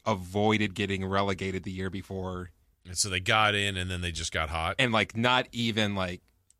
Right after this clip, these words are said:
Speaker 1: they won it with games to go. They just, like, ran away with it.
Speaker 2: Yeah.
Speaker 1: It wasn't even close.
Speaker 2: And have they done anything since?
Speaker 1: <laughs> They're in, uh, Dave's league now.
Speaker 2: Really?
Speaker 1: <laughs> Yes.
Speaker 2: Wow. So a comp in the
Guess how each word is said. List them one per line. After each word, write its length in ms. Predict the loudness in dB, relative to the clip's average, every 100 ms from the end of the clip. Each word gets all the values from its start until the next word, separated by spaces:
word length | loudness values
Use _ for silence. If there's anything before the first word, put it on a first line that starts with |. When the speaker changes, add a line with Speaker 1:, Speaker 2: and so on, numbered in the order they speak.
| _ _ _
Speaker 1:
they 300 | 0 4 6
won 180 | 6 4
it 80 | 2
with 220 | -4 0
games 340 | 2 2 0
to 80 | -6
go. 380 | -4 -2 -4 -6
They 100 | -6
just, 220 | -2 0 0
like, 140 | -4 -6 _
ran 340 | -6 -2 -2 -2
away 260 | -4 -8
with 200 | -10 -10
it. 120 | -6 -6
Speaker 2:
Yeah. 140 | -6
Speaker 1:
It 60 | -6
wasn't 220 | -4 -4
even 180 | -6 -10
close. 440 | -10 -8 -8 -2
Speaker 2:
And 100 | 0
have 100 | 2
they 100 | 2
done 220 | 2 0 0
anything 260 | -2 0
since? 420 | 0 0 -2 -2 -2 -6
Speaker 1:
<laughs> 60 | 0 2
They're 280 | 4 4 4
in, 400 | 2 2 2 2
uh, 160 | 0 0
Dave's 280 | -4 -6 -8
league 220 | -12 -10
now. 260 | -10 -12 -16 _ _ _ _ _ -8
Speaker 2:
Really? 360 | -6 -6 -6 -4
Speaker 1:
<laughs> 140 | -2 0
Yes. 560 | 0 0 0 0 0 -2 -12 -12 -20 -20 -20 _ _
Speaker 2:
Wow. 440 | -12 -10 -10 -10 -14 _ _ _ _ _ _ _ _ _ _ _
So 580 | 0 4 6 6 4 0 _ _ _ _ -4
a 80 |
comp 480 | -2 0 4 4 4 -2 -4
in 240 | -4 -2
the 560 | 0 0 0 0 -2